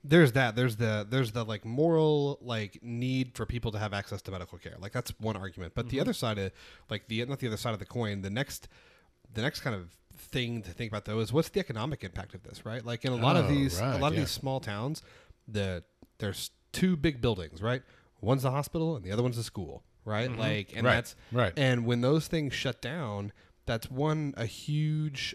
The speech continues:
Speaker 1: um, blow to, like, the community's, you know, kind of their,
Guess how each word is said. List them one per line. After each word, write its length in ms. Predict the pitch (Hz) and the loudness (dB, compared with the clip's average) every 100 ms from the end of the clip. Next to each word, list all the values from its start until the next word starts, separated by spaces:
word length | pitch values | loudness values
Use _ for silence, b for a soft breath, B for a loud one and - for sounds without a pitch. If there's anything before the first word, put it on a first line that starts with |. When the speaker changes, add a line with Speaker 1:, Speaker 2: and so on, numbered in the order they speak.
| - | -6
Speaker 1:
um, 580 | 113 107 101 101 98 95 b b b b - 113 | -4 -2 -2 -6 -8 -12 b b b b -20 -2
blow 420 | 120 117 120 127 | 0 4 2 2
to, 120 | 120 117 | -2 -4
like, 320 | 110 101 101 | -4 -6 -10
the 80 | 104 | -12
community's, 880 | - 120 117 117 113 107 - - - | -6 -4 -4 -4 -4 -4 -6 -10 -10
you 140 | 123 | -6
know, 140 | 104 | -6
kind 200 | 98 117 | -6 -6
of 140 | 104 92 | -6 -4
their, 380 | 101 95 95 | -4 -2 -6